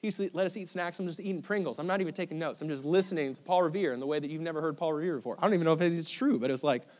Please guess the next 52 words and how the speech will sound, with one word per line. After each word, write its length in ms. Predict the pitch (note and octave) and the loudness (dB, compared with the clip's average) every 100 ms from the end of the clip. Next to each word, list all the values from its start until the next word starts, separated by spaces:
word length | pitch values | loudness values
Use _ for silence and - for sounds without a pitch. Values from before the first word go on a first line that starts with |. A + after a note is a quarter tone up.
| _ _ - | _ _ -10
this 80 | F#3 | -6
amazing 680 | D3 D#3 F3+ F#3+ G3 F3+ | -2 2 4 4 4 2
thing 300 | D#3+ G#3+ C#3 | 4 2 2
about 200 | B2 C3 | 0 0
Paul 140 | D#3+ D#3+ | 2 4
Revere. 300 | D#3+ C#3 F#2+ - - - - _ _ _ _ _ _ _ - - - - - _ _ _ | 6 4 2 -10 -20 -20 -20 _ _ _ _ _ _ _ -18 -18 -20 -20 -20 _ _ _
And, 380 | E3 F#3 F#3 F#3 | 2 4 6 4
uh, 100 | F#3 | 2
it's 120 | F3 G3+ | 2 2
like 140 | F#3 | 2
American 400 | F3+ G3 F#3+ F3 | 2 2 2 -2
Studies. 340 | - G#3+ E3+ | 2 4 4
I 40 | D3+ | 4
remember 240 | E3 F3+ | 2 0
we 80 | D#3 | 0
used 140 | E3 - | -2 -2
to 80 | |
read, 280 | D3 F3+ F3+ | 0 2 2
like, 240 | D3+ C#3 - | 2 0 2
Great 220 | D#3+ C#3+ | -2 2
Gatsby 340 | D3+ C#3+ D3 | 2 2 0
during 160 | C3+ C3+ | 0 0
the 60 | |
twenties 400 | B2+ D#3+ D3 B2 | -2 -2 0 0
and 60 | A#2+ | -4
The 40 | |
Catcher 300 | A#2 D3 - | -4 -4 -2
in 20 | C3+ | -4
the 60 | |
Rye 180 | B2+ B2 | -2 -2
during 200 | B2+ A#2+ | -2 -6
the 80 | A#2 | -6
fifties, 440 | - C#3 B2+ A#2 | -6 -4 -4 -4
and, 180 | A#2+ A2+ | -6 -8
and 140 | - B2+ | -6 -6
it 40 | |
was 140 | C3+ - | -6 -6
beautiful. 460 | G3 D4 B3 - | -2 0 0 0
Like, 160 | A#2 C3 | -2 0
he 100 | E3+ | 0
just, 260 | D#3+ - - | -2 -6 0
it 80 | F#3 | 4
was 260 | F3 - - - _ _ - | 4 4 -4 -18 _ _ 0
as 180 | E3+ F#3 | 2 4
much 260 | B3 A#3+ - | 4 2 4
principle 480 | A#3+ A3+ F3 E3 | 4 4 4 6
as 120 | D3 C#3+ | 6 4
poetry. 520 | - F3+ C#3+ A#2+ G#2+ | 4 4 4 0 -6
Like, 180 | A2+ D#3 | -4 -2
it 60 | |
was 160 | C3 C3 | -2 0
like 220 | C3+ B2+ | 0 0